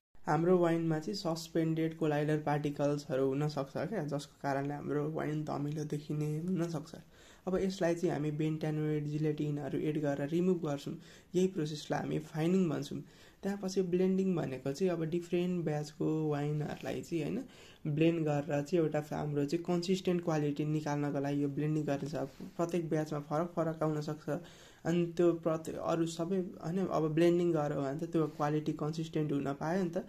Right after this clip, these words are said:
अनि त्यही भएर ब्लेन्डिङ गर्ने, ब्लेन्डिङ गर्ने। अब ब्लेन्डिङ गर्नुको मेन अब्जेक्टिभ के हो, मेन पर्पज के हो भन्दाखेरि एउटा भनेको स्पेसिफिक टाइपको वाइन प्रडक्सन गर्नको लागि हामीले ब्ले-, ब्लेन्डिङमा होइन सिक्रेट के, के, के, के एड गर्छ क्या, अनि एउटा स्पेसल टाइपको,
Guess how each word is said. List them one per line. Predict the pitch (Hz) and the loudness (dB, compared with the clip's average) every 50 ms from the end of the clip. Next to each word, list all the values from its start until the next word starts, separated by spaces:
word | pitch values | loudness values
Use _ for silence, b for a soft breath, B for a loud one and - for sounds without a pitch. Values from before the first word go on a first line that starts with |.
| B B B B B B | B B B B B B
अनि | 160 160 | -2 2
त्यही | 180 180 175 | 2 2 2
भएर | 147 139 - 151 | 2 0 -2 -2
ब्लेन्डिङ | 160 165 165 170 180 180 175 170 | -2 0 0 2 4 4 2 2
गर्ने, | 185 - 139 - 180 - - - B B B B B B 160 | 2 -2 -4 -4 -6 -8 -10 -12 B B B B B B 2
ब्लेन्डिङ | 151 180 170 190 190 185 180 175 | 4 6 6 6 6 6 4 4
गर्ने। | 160 151 135 135 135 | 4 2 0 0 -2
अब | - 156 160 | -2 -4 -2
ब्लेन्डिङ | 165 180 185 202 202 208 214 202 | 0 2 2 2 2 2 0 0
गर्नुको | 196 175 170 170 175 175 170 175 165 | 0 0 0 0 0 0 2 2 2
मेन | 165 175 180 180 | 2 2 0 0
अब्जेक्टिभ | 165 156 151 151 - 160 151 - 190 180 180 - - | 0 -2 -2 -2 -4 -6 -2 0 0 -2 -2 -2 0
के | 185 175 | 2 2
हो, | 156 147 151 151 | 4 4 2 0
मेन | 156 156 156 156 | 0 0 0 0
पर्पज | 156 - 156 156 151 - 175 165 170 | 0 -2 -2 -4 -2 -2 -2 -2 -2
के | 165 - 147 | -2 -2 -2
हो | 135 | -2
भन्दाखेरि | 131 127 127 123 131 - 139 143 165 190 226 - - - - - _ _ - - - - - - | -2 -2 -4 -6 -6 -4 -2 0 2 0 0 -2 -6 -18 -20 -20 _ _ -20 -18 -18 -12 -2 2
एउटा | - 196 202 208 190 | 4 4 6 6 4
भनेको | 160 143 151 170 170 | 4 4 2 2 2
स्पेसिफिक | 180 - - 185 175 - - 180 - 190 190 - - | 0 2 0 -2 0 0 -2 -2 -2 -2 -2 0 0
टाइपको | 156 160 160 165 165 170 160 151 | 2 2 2 2 2 2 2 2
वाइन | 156 147 151 156 156 | 2 2 2 0 0
प्रडक्सन | 156 156 147 143 143 143 147 - 156 160 | 0 0 0 0 0 0 -2 -2 -2 -2
गर्नको | 156 147 143 139 143 139 139 143 | 0 0 -2 -2 -2 -2 -2 -2
लागि | 139 135 131 131 139 143 151 151 147 139 139 143 - - - - - - - _ _ - | 0 0 0 0 0 -2 -2 0 -2 -2 -4 -6 -10 -16 -20 -20 -20 -20 -20 _ _ -4
हामीले | 151 151 160 165 175 | -2 0 0 2 2
ब्ले-, | 170 165 165 - - - 175 165 165 | 0 0 -2 -4 -2 0 0 0 2
ब्लेन्डिङमा | 165 170 170 170 175 170 165 165 165 165 165 | 4 6 6 6 6 6 4 2 2 2 2
होइन | 156 151 190 233 | 2 2 0 -2
सिक्रेट | - - - - 170 165 175 165 160 160 | -4 -4 -2 -2 -2 0 0 0 0 0
के, | - - | -2 -4
के, | 156 - 160 | -2 -2 -2
के, | 160 - 160 | -2 -2 -2
के | 151 - 160 | -4 -2 -2
एड | 147 139 147 151 | 0 0 0 0
गर्छ | 151 147 135 135 139 151 151 | 0 0 0 -2 -2 -4 -4
क्या, | 151 185 190 165 | -2 0 0 0
अनि | 147 147 147 147 | 0 0 0 -2
एउटा | 147 147 143 143 | -2 0 0 -2
स्पेसल | 143 - - 165 160 - 147 147 | -4 -4 -6 -8 -6 -4 -4 -4
टाइपको, | 147 143 139 143 143 - 160 214 | -2 -2 -4 -4 -2 -2 -2 -2